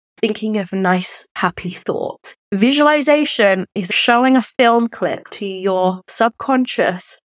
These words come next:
and saying, "This is exactly what I want." And then subconscious gets to work.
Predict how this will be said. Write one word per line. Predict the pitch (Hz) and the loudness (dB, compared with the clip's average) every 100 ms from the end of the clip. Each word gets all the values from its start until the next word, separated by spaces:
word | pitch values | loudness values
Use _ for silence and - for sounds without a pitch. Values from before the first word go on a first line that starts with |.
| _ - | _ -2
and | 208 196 | 0 0
saying, | - 226 220 208 | 0 2 2 -2
"This | - - | -6 -8
is | 185 180 185 - _ - | -6 -6 -8 -12 _ -2
exactly | 254 - - 214 | -2 -2 -4 -2
what | 185 - | -2 -2
I | 170 | -2
want." | 165 170 - - - | -4 -8 -12 -14 -4
And | 175 185 | -2 -2
then | 156 202 | -4 -4
subconscious | 190 - - 277 269 311 277 - - | -4 -4 0 0 0 -2 -4 -8 -6
gets | 190 - | -6 -6
to | 190 | -6
work. | 175 202 220 - | 2 4 2 0